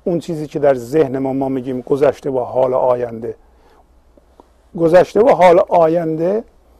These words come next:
یه چیز ذهنیه. اگر خوب دقت کنیم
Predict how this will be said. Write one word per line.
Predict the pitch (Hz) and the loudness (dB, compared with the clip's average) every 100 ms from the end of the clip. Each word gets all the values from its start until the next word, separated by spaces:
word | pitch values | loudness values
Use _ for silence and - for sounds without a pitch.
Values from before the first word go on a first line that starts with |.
| _ _ - | _ _ 0
یه | 170 | 0
چیز | - 196 | 0 -2
ذهنیه. | 190 156 175 - 180 196 139 _ _ _ _ _ _ _ _ _ _ _ - | -2 2 2 2 0 2 0 _ _ _ _ _ _ _ _ _ _ _ -4
اگر | 147 165 | 0 0
خوب | - - - | 0 -4 0
دقت | 190 - 170 - | 2 4 2 2
کنیم | 151 165 202 | -6 -4 -4